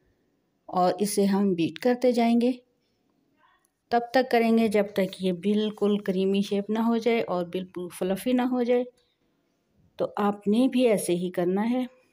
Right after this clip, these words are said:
देखिए जी, इसका कलर तकरीबन चेंज हो चुका है,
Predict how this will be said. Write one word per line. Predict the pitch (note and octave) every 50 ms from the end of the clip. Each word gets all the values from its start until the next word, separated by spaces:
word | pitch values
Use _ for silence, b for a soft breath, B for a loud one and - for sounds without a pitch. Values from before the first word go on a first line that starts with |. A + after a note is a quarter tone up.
| b b b _ _ _ -
देखिए | F#3+ - F#3 F3+ - F#3+ F3+ F3+
जी, | F#3+ F#3+
इसका | G3 - - - G#3 G3
कलर | G3+ G3+ G3+ A3 A#3 A#3+ A#3+ -
तकरीबन | A#3+ A#3 A#3 A#3 A#3 A3+ A#3 A#3 A3+ A3+
चेंज | - G3+ G3 G3+ G#3+ G3
हो | F#3+ F#3+ G3
चुका | G3 - G3+ - - G#3
है, | G3 G3+ G#3